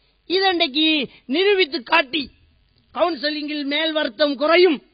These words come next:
நாங்க கவுன்சிலிங் பண்ணி நான் உங்களோட மேல் ரிலாக்ஸ் ஆகும், உங்களுடைய வேலை பழுவெல்லாம் கலைந்து போகும், உள்ளத்துக்கு அமைதி கிடைக்கும் என்று சொல்லி இன்னைக்கு காசு வாங்கிக்கிட்டு செஞ்சுக்கிட்டு இருக்கிறான். இஸ்லாமிய மார்க்கத்துல நமக்கு ஒரு கடமையா,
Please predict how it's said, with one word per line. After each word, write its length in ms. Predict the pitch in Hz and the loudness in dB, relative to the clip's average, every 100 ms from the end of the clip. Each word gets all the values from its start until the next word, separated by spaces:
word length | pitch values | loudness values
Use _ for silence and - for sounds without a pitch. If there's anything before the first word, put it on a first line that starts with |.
| _ _ _ - | _ _ _ -6
நாங்க 220 | 240 294 247 | -4 -4 -2
கவுன்சிலிங் 520 | 294 330 277 311 277 | 0 2 0 -2 -2
பண்ணி 220 | 294 302 | -2 0
நான் 180 | 302 294 | 0 0
உங்களோட 200 | 294 294 | 0 -2
மேல் 300 | 277 311 302 285 | 0 0 0 -2
ரிலாக்ஸ் 380 | 262 277 339 - | 0 2 2 2
ஆகும், 280 | 370 381 226 _ _ _ - | 4 4 2 _ _ _ -10
உங்களுடைய 400 | 294 311 294 285 | -6 -6 -2 0
வேலை 260 | 294 320 | 2 2
பழுவெல்லாம் 520 | 311 294 320 311 302 285 | 2 2 2 2 0 -2
கலைந்து 300 | 294 349 370 | -2 0 2
போகும், 280 | 381 294 - _ _ | 2 2 -8 _ _
உள்ளத்துக்கு 460 | 269 320 247 294 285 | -4 -2 -2 -4 -2
அமைதி 340 | 285 330 311 | 0 0 0
கிடைக்கும் 360 | 302 311 262 311 | 2 0 0 -2
என்று 140 | 294 | -2
சொல்லி 300 | 254 302 302 294 233 - | 0 2 4 4 2 -4
இன்னைக்கு 300 | 262 269 294 | -4 0 4
காசு 280 | 330 320 320 | 4 4 2
வாங்கிக்கிட்டு 460 | 302 311 262 269 | 2 2 0 -4
செஞ்சுக்கிட்டு 460 | 277 302 330 339 339 | 0 2 2 0 0
இருக்கிறான். 360 | 339 349 349 240 - - _ _ _ _ _ _ _ - | 2 2 2 0 -8 -20 _ _ _ _ _ _ _ -20
இஸ்லாமிய 580 | - 208 233 277 262 | -10 -2 0 0 -4
மார்க்கத்துல 600 | 214 196 220 226 165 196 196 190 175 151 _ _ - | -4 -4 -4 -6 -4 0 2 2 0 -4 _ _ -4
நமக்கு 280 | 202 202 185 | -4 -2 -2
ஒரு 120 | 170 | -4
கடமையா, 600 | - 190 233 196 180 175 | -2 0 0 -2 -4 -2